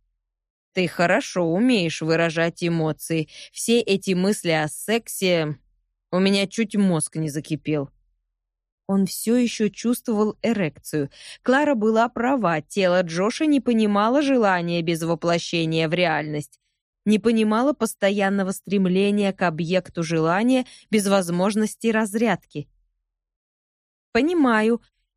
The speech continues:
все эти фантазии о сексуальных людях,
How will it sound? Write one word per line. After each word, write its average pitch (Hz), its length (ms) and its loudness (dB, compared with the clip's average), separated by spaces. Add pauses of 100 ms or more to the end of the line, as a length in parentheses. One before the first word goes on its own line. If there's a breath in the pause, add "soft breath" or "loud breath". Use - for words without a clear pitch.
(180)
все 359 240 0
эти 247 180 -2
фантазии 233 1000 0
о 214 80 -2
сексуальных 180 840 -2
людях, 294 520 -2